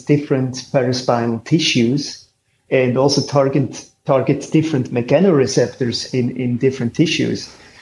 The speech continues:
So this was also one of the limitations of this study. And, um, we, we therefore radically changed the stimulus to be more specific, in particular regarding the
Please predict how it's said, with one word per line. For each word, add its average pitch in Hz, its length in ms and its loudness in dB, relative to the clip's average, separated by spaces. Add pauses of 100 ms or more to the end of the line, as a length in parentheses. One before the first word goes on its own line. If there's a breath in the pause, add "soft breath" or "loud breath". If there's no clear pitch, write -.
So 131 640 2
this 160 160 2
was 151 120 0
also 139 280 0
one 131 160 2
of 135 160 -4
the 139 60 2
limitations 123 720 0
of - 200 -4
this 120 260 -6
study. 147 520 2
And, 120 520 2
um, 117 400 0 (500 soft breath)
we, 135 360 2
we 147 140 4
therefore 143 500 4
radically 139 680 2
changed 147 460 0
the 135 80 -2
stimulus 135 540 0
to 139 100 -2
be 120 120 2
more 123 220 2
specific, 139 680 -2
in 127 160 -2
particular 135 500 0
regarding 123 560 2
the 117 400 2